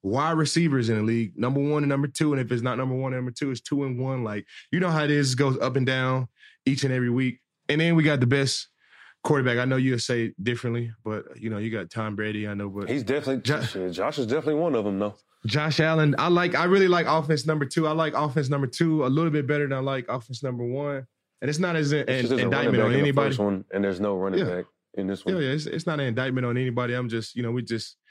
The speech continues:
Speaker 1: playing a game right here. And this is offense number three, right? We got Patrick Mahomes, Mike Evans, A J Brown, Quenton Nelson, and Saquon Barkley.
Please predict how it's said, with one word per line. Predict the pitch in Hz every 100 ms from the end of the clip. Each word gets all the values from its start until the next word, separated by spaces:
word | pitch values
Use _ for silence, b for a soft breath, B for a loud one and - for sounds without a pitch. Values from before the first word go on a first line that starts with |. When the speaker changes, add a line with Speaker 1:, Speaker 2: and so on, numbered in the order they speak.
| b b b
Speaker 1:
playing | 135 127
a | 120
game | 123 123 127 120 _ -
right | 120
here. | 120 123 135 - -
And | 127
this | 131
is | 127
offense | 135 131 131
number | 135 120
three, | 107 151 127 87
right? | 87 117 - _ _ -
We | 87
got | 98 85 - _ _ -
Patrick | 139 147 175
Mahomes, | 170 151 147 160 180 - _ _ _ _ _ _ _ -
Mike | 120 139 117
Evans, | 127 127 135 - - _ _ _ _ _
A | 107 127
J | 143 147
Brown, | 127 127 120 120 123 - _ _ b b b -
Quenton | 160 180 170
Nelson, | 160 151 135 131 131 123 _ _ _ _ -
and | 113 107
Saquon | 113 - 139 143 139 131 104
Barkley. | 113 104 - 78